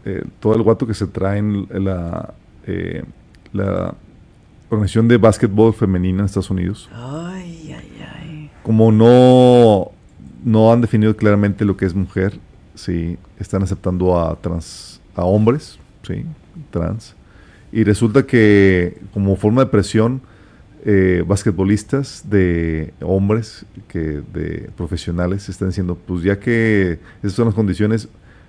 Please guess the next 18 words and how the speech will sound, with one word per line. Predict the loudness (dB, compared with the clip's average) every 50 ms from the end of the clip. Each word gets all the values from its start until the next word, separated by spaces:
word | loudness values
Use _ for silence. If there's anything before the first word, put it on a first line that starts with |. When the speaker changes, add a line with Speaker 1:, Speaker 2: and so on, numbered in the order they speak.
| -16 -8
Speaker 1:
me | -4 -2 0
declaro | 2 2 2 2 4 4 4 4 2 0
prospecto | -2 -4 -4 -2 -2 -4 -2 -2 -4 -6
para | -4 -2 0 0 0 0 -2
formar | -4 -6 -4 -4 -2 0 0 0 -2 -2 -4 -6 -2
parte | 2 2 2 2 0 -2 -4 -2 0 0 0 -2 -4
de | -6 -4 -2 0 0 0 0 -2 -4 -6
la, | -6 -4 -2 -2 -2 -2 -2 -2 -2 -4 -4 -6 -10 _ -10
eh, | -8 -6 -6 -6 -6 -8 -8 -10 -14 _ _ -20 -20 -20 -20 -20 -20 -20 _ -20 -20 -20 _ _ -20 -18 -8
del, | -2 0 0 0 0 -2 -4 -6 -8 -12
de | -10 -8 -6 -4 -4 -4 -4 -6
esta | -8 -6 -4 -2 0 0 0 0 -2 -4 -8 -12 -16 -20 -20 -12 -6
red | -4 -4 -2
de | -2
básquetbol | -2 -2 -4 -4 -4 -4 -2 -2 -2 -2 -2
femenino", | -4 -6 -6 -4 -4 -6 -6 -8 -8 -10 -14 -18 -20 -20 -20 _
sí. | -14 -10 -8 -8 -6 -8 -10 -12 -16 _ -20 -20 -20 -20 -20 -20 -20 _ _ -20 _ -2
Y, | 2 4 4 6 6 6 6 6 6 6 4 4 4 2 0 -2